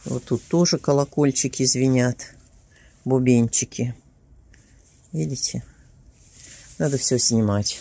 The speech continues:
Уже пришло время. А так, очень довольна своими помидорами. Прямо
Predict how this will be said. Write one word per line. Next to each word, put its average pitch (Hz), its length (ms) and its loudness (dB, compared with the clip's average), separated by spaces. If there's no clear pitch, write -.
Уже 139 420 0
пришло 110 340 -2
время. 92 460 -4
А - 120 -8
так, 165 400 -6
очень 131 480 4
довольна 113 600 2
своими 107 460 2
помидорами. 139 1000 -4
Прямо 117 580 -4